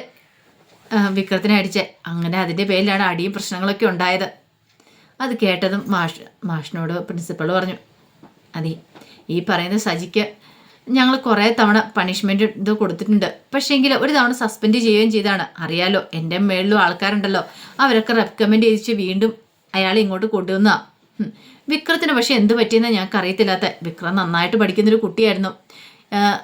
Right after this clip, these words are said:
ശരിക്കും പറഞ്ഞാൽ യൂണിവേഴ്സിറ്റിയുടെ റാങ്ക് പ്രതീക്ഷിക്കുന്നേ. കഴിഞ്ഞ സെമസ്റ്ററിൽ, രണ്ട് സെമസ്റ്ററിലും വെച്ച് മാർക്ക് വെച്ച് നോക്കുമ്പം യൂണിവേഴ്സിറ്റി തന്നെ ഒന്നാം റാങ്ക് മേടിക്കേണ്ട കുട്ടിയാണ്. അവനിങ്ങനെ ഒരു സംഭവം. അതാ മാഷേ ഞാൻ പറഞ്ഞല്ലോ, അവനൊരു തെറ്റും,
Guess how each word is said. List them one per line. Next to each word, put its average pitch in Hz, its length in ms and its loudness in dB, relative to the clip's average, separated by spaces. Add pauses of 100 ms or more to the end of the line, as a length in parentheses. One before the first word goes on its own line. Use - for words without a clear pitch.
(140)
ശരിക്കും 269 400 2
പറഞ്ഞാൽ 254 400 2
യൂണിവേഴ്സിറ്റിയുടെ 285 840 0 (120)
റാങ്ക് 240 280 2
പ്രതീക്ഷിക്കുന്നേ. 214 760 0
കഴിഞ്ഞ 170 300 -2 (500)
സെമസ്റ്ററിൽ, 208 540 0
രണ്ട് 175 220 -2
സെമസ്റ്ററിലും 214 500 0
വെച്ച് 208 180 2
മാർക്ക് 185 360 2
വെച്ച് 208 160 0
നോക്കുമ്പം 208 360 2 (840)
യൂണിവേഴ്സിറ്റി 277 720 2
തന്നെ 226 280 4
ഒന്നാം 202 280 4
റാങ്ക് 214 240 4
മേടിക്കേണ്ട 208 400 0
കുട്ടിയാണ്. 202 640 -2
അവനിങ്ങനെ 180 460 -2
ഒരു 196 80 0
സംഭവം. 196 420 0 (720)
അതാ 170 200 -4
മാഷേ 196 400 0
ഞാൻ 170 240 -2
പറഞ്ഞല്ലോ, 185 380 0 (140)
അവനൊരു 240 340 2
തെറ്റും, 226 320 2